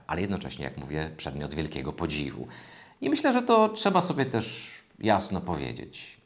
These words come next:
Tak, to było piękne, wspaniałe. Gratuluję wszystkim tym, którzy zdobyli się na taką właśnie wspaniałą myślność. My, Polacy,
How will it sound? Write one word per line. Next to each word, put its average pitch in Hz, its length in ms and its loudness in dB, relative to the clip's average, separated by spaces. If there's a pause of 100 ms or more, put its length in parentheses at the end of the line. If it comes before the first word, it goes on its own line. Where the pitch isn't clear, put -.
Tak, - 280 2
to 98 140 0
było 87 340 2
piękne, 110 540 -2
wspaniałe. 80 640 0 (800)
Gratuluję 120 580 2
wszystkim 107 480 -2
tym, 73 280 -6
którzy 71 580 -8
zdobyli 76 380 -4
się - 140 -8
na 67 180 -6 (100)
taką 90 320 0
właśnie 71 320 -8
wspaniałą 65 440 -8
myślność. - 680 -14 (1300)
My, 143 260 6
Polacy, 135 720 6